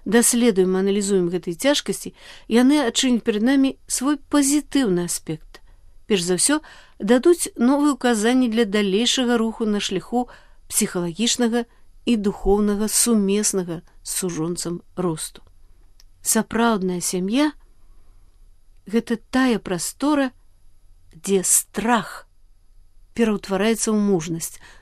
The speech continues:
нават у самых цяжкіх абставінах. Няпэўнасць пераўтвараецца ў пэўнасць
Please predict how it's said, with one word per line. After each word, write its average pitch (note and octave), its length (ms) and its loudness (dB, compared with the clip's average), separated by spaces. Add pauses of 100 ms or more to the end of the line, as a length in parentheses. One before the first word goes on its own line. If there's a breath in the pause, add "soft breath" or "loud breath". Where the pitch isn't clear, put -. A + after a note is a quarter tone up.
(100)
нават F#3 540 -4
у F3 60 -18
самых A#3+ 680 -4 (640)
цяжкіх - 600 -8 (440)
абставінах. D#3+ 760 -12 (1000 loud breath)
Няпэўнасць C4 840 4 (640)
пераўтвараецца A#3 960 0 (720)
ў G#3+ 100 -4 (240)
пэўнасць B3+ 680 0